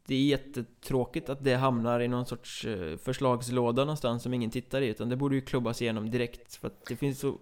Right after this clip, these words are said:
väldigt många, eh, fördelar med det. Alltså, dels så blir ju alla spelare i hela ettan då, <clears throat> eh,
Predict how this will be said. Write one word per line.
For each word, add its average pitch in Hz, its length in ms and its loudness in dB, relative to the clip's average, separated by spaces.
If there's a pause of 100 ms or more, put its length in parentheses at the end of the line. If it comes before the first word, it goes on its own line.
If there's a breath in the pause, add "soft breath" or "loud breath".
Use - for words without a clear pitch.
väldigt 131 500 0
många, 123 520 0 (560 soft breath)
eh, 120 120 -4
fördelar 139 480 8
med 208 120 4
det. - 380 0
Alltså, 135 480 2
dels 156 460 2
så 143 520 0 (180)
blir 139 180 2
ju 147 60 8
alla 135 200 6
spelare 127 440 4
i 123 60 2
hela 127 180 2
ettan 127 340 0
då, 117 480 2 (200)
<clears throat> - 1160 2
eh, 120 300 -2